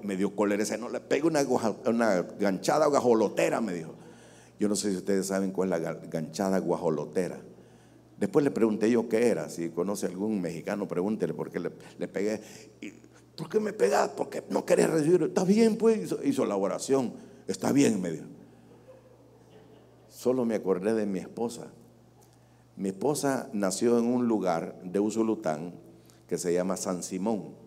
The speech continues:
jurisdicción de Mercedes Umaña, departamento de Usulután.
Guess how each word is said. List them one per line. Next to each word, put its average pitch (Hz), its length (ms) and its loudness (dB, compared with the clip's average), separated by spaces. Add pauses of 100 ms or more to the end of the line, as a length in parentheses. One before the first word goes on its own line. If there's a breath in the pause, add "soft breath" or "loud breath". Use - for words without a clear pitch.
(1200 soft breath)
jurisdicción 117 760 2
de 113 80 0
Mercedes 104 500 -2
Umaña, 90 460 -4
departamento 87 680 -4
de 82 100 -4
Usulután. 73 520 -8